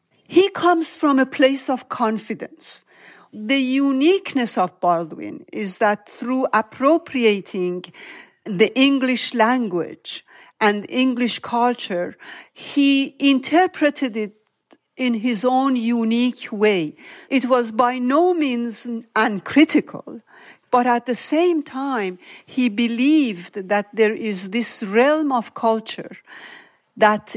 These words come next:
is not just political, but existential,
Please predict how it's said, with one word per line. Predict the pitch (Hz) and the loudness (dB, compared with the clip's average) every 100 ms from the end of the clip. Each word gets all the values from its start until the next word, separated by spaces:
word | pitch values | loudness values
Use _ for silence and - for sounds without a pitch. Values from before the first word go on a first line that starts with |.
| - | -6
is | 233 214 190 | -2 -2 -2
not | 233 254 311 - - | 0 2 2 -4 -4
just | 247 233 - | -2 -2 -4
political, | - 214 240 247 233 202 175 | -2 0 0 -2 -6 -4 -4
but | 170 190 202 | -2 -2 0
existential, | 226 208 202 196 - 220 202 202 - - | -2 0 -2 -2 0 0 0 -4 -8 -12